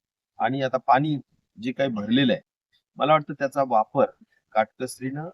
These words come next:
आणि व्यवस्थित करावा. अधिक, अ, चांगल्या पद्धतीनं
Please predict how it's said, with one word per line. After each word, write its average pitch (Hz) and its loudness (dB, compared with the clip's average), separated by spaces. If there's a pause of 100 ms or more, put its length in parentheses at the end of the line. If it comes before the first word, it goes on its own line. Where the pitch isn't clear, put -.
(120)
आणि 139 -10
व्यवस्थित 127 -6 (100)
करावा. 104 -4 (840)
अधिक, 143 0
अ, 135 2 (180)
चांगल्या 131 0
पद्धतीनं 127 -4